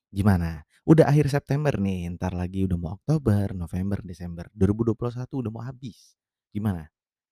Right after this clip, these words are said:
Udah pada dua puluh semua ya? <laughs> Waduh, duh, duh, cie dua puluh, happy birthday to you,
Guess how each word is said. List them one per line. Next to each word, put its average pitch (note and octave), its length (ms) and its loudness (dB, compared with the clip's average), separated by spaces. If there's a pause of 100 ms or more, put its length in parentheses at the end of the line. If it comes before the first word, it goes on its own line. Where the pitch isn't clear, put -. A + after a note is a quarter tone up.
(360)
Udah A#2+ 160 4
pada A2 480 -2
dua A#2 160 6
puluh A2 240 2
semua B2 240 2
ya? E2+ 240 0
<laughs> - 80 6
Waduh, F2+ 480 4
duh, F2 240 -8
duh, G2 560 -8
cie F#2+ 240 2
dua F2+ 160 4
puluh, F2+ 400 4
happy A2+ 320 2
birthday F#2 320 0
to C3+ 240 0
you, D#3+ 560 6